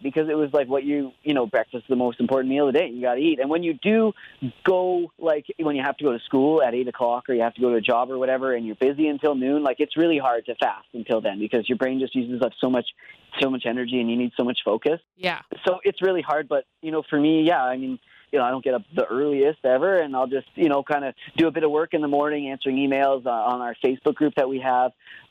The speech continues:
Speaker 1: answer some comments while I'm drinking water, and then, uh,
Speaker 2: Mm-hmm.
Speaker 1: you know, I just bust out the door, have a workout, and then I'm back home, you know, sometime, you know, before noon, and then, uh, have a big,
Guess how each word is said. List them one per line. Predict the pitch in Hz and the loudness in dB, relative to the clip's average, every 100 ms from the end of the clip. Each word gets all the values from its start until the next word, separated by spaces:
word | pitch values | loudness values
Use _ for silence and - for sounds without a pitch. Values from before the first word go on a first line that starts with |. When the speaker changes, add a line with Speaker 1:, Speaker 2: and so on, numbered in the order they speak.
| - | -6
Speaker 1:
answer | 131 131 127 | -6 -6 -2
some | 131 | 0
comments | 127 135 131 131 156 _ - | 0 -2 -4 -8 -10 _ -2
while | 139 127 | 0 0
I'm | 127 | -2
drinking | 139 143 143 | -4 -4 0
water, | 127 120 123 156 | 2 2 2 -2
and | 127 123 | -6 -6
then, | 123 123 123 | -6 -6 -2
uh, | 120 113 113 - _ 147 | 2 2 0 -6 _ 0
Speaker 2:
Mm-hmm. | |
Speaker 1:
you | 139 | 0
know, | 131 | 0
I | |
just | 120 113 | -2 -2
bust | 120 - | -4 0
out | 123 | -2
the | 113 | 0
door, | 123 131 135 123 - | 2 2 2 -4 -6
have | 123 | -4
a | |
workout, | 120 131 127 135 123 | 0 0 2 0 0
and | |
then | 123 | -4
I'm | 120 | -2
back | 117 117 - | 0 -2 0
home, | 120 117 113 _ - | -2 -2 -6 _ -2
you | 120 | 0
know, | 110 - | 0 -2
sometime, | 113 120 117 113 - _ - | -4 0 2 0 -2 _ 0
you | 131 | 0
know, | 120 | 0
before | 123 143 117 | -2 -2 0
noon, | 120 165 160 | 0 0 -2
and | 127 | -4
then, | 123 120 | -4 0
uh, | 143 | 0
have | 113 117 | 0 -4
a | |
big, | 110 113 | 0 0